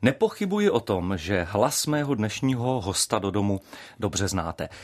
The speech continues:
Zvučný, výrazný, vždy přesně formulující myšlenku.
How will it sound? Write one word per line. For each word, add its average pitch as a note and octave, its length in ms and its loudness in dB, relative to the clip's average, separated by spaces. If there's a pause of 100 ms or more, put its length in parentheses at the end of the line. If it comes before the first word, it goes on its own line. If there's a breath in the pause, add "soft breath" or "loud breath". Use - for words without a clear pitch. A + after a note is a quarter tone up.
(160 loud breath)
Zvučný, D3 680 0
výrazný, A2+ 640 2
vždy F#2+ 280 0
přesně - 380 -4
formulující G#2 640 -2
myšlenku. G#2+ 540 0